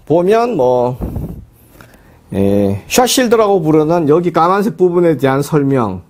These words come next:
이것들 프리시즌과 서브를 만들어준다라든지, 그 다음에 이벤트가 있어서 몸에, 발에서 나는 땀을 배출시켜준다라든지, 뭐 그런 요소들이, 예,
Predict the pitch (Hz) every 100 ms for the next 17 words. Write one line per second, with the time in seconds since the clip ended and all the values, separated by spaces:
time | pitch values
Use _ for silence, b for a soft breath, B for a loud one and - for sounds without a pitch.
0 | - 143 165 170 - 170 160 190 180 156
1 | 156 165 165 160 151 120 123 127 117 120
2 | 117 101 92 104 113 131 127 151 190 190
3 | 185 180 156 127 123 113 175 196 - B
4 | B B B B 131 160 156 139 127 127
5 | 123 117 156 170 160 127 127 143 165 170
6 | 127 120 135 - 135 120 120 107 92 92
7 | 92 127 - B B B B 139 165 214
8 | 196 196 196 151 160 185 190 b b b
9 | b - - 123 123 123 127